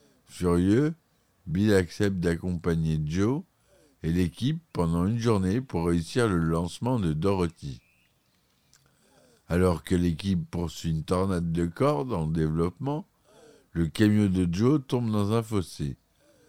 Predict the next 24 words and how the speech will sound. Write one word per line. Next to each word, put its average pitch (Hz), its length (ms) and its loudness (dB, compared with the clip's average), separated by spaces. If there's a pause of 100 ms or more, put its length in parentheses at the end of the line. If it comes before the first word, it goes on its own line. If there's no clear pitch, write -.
(320)
Joe 98 300 6
et 92 80 4
Bill 139 460 0
se 95 120 -2
cachent 90 400 0
sous 85 240 -4
un 85 160 0
pont, 143 340 -6 (540)
tandis 98 320 -2
que 110 120 0
la 90 180 4
tornade 101 560 0
détruit 101 440 0
le 104 80 -2
véhicule, 98 680 0 (540)
un 82 120 -2
tracteur, 107 800 -2 (720)
une 82 180 -2
petite 101 400 -2
passerelle 113 720 0 (420)
et 82 100 -2
l'un 110 200 2
des 95 180 -2
quatre 117 540 -2